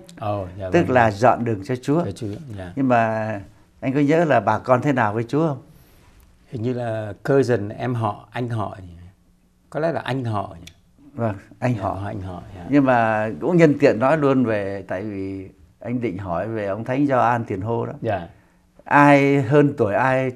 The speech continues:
Speaker 2: bao, chừng bao nhiêu?
Speaker 1: Con nghĩ Đức Mẹ có thai mà đi thăm bà Thánh, ờ, Isara thì nha, có nghĩa là
Speaker 2: Khi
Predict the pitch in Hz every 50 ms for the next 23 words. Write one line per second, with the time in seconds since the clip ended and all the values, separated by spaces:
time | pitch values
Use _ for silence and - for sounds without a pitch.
0 | - - 110 120 98 87 127 135 127 - 127 107 107 110 120 123 123 127 120 117
1 | 117 - _ _ _ _ _ _ _ _ _ _ - - _ - - - - _
2 | _ _ _ _ _ _ _ _ _ _ _ _ _ _ _ _ _ _ _ _
3 | _ _ _ _ - 127 120 120 131 147 160 165 160 147 151 170 170 - 117 113
4 | 110 104 101 95 92 90 - 143 135 - - 123 127 123 131 127 120 113 98 95
5 | 104 117 120 - 107 127 120 117 117 113 104 95 - 95 95 110 127 143 143 -
6 | 139 127 127 127 123 123 127 127 127 - - 120 117 - 131 117 113 120 120 120
7 | 117 113 107 - - 95 95 107 110 110 - 123 120 123 131 135 - 156 151 151
8 | 147 147 147 - -